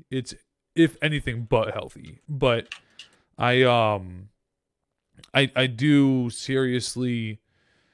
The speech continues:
need that sort of accountability. And accountability buddies are a real thing. Um, and they are very necessary with certain situations.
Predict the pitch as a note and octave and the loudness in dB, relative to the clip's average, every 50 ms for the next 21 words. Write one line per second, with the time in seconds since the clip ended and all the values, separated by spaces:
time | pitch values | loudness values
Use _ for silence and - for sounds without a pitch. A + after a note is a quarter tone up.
0 | _ _ _ _ _ _ _ - B2 B2 B2 B2 C3 B2+ A#2+ A2+ A2 A#2 A#2+ G#2 | _ _ _ _ _ _ _ -12 -10 -8 -4 -4 -2 -2 -2 -2 -2 -2 -2 -2
1 | - - - C3 B2 A#2 A2+ A2 G#2 G2+ G#2 - - - G#2+ - - B2+ A#2 A2 | -4 -4 -4 -4 -2 -2 -2 -2 -4 -6 -10 -12 -12 -12 -10 -8 -6 -6 -6 -6
2 | G#2+ G#2 G#2+ G#2 G2 F#2 F#2+ F#2 F#2 - - - A#2 A#2+ A#2+ A#2 A#2 A#2 A2+ A#2 | -6 -4 -6 -4 -4 -6 -8 -12 -12 -16 -12 -6 -4 -2 -2 -2 -2 -4 -8 -8
3 | - B2 - - D#3 C#3+ C#3 C3+ C3+ C3+ C3+ C3 B2+ B2 B2+ B2 B2 A#2+ A#2+ A2+ | -8 -8 -6 -4 -2 -2 0 0 0 0 0 0 0 0 0 2 2 0 -2 -4
4 | G#2+ G#2 - - A#2 A2+ A2+ A2 A2 A2+ D3 G3 A3 - - - G#2 G2 G#2 A#2 | -6 -8 -6 -4 -2 -2 -2 -2 -2 -2 0 -2 -2 -2 -4 -6 -6 -6 -10 -14
5 | - _ _ _ _ _ _ _ _ _ _ _ _ _ _ _ _ - A#2 A#2+ | -18 _ _ _ _ _ _ _ _ _ _ _ _ _ _ _ _ -2 2 2
6 | A#2 A2+ A2 G#2+ G2+ G2+ G2+ G#2 - - A#2 A2+ A2+ A2 G#2+ G#2+ G#2+ A2+ A2+ A2 | 4 4 4 4 2 -2 -4 -8 -8 -6 -4 -2 -2 -2 -4 -2 -2 0 2 2
7 | A2 A2 G#2 A#2+ C3 C#3+ C#3+ C3+ B2+ A2+ G#2+ - - G#2 - - A#2 A2+ A2 A2 | 0 0 0 0 2 2 2 0 -2 -6 -8 -8 -10 -8 -6 -4 -2 -2 -2 -2
8 | G#2+ G#2 G#2+ A2 A2 G2+ - - - - F2 G#2+ F#2+ - - G#2 G2 G#2+ G2 G2 | -4 -6 -8 -10 -12 -12 -12 -10 -10 -10 -10 -10 -12 -12 -14 -12 -10 -10 -8 -8
9 | G2 F#2 - G2+ G2 F#2+ - | -8 -10 -12 -16 -18 -18 -20